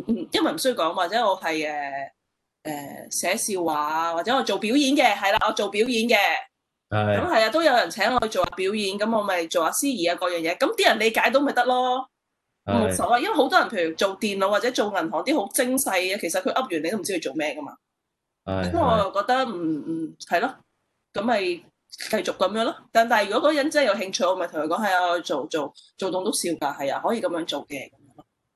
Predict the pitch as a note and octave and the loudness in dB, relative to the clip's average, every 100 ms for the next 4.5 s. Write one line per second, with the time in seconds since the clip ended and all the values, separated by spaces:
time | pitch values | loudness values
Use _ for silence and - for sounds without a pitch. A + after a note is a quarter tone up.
0 | _ D#3 D3+ - C4 F4+ G3+ G3+ E3+ D#3+ | _ -4 -4 0 0 2 2 2 0 0
1 | E3+ G3 G#3 F3+ E3+ F3+ E3+ E3+ E3+ E3+ | -2 0 2 2 2 0 0 -2 -2 0
2 | E3 E3 D#3+ - _ _ - _ _ - | 2 0 -2 -6 _ _ -20 _ _ -4
3 | D#3 C#3+ C#3+ C#3+ C3+ C#3 C3+ B2+ A#2+ G#2 | -2 -2 -4 -4 -4 -4 -6 -6 -6 -8
4 | A2 _ _ D3+ F#3 | -16 _ _ -4 -4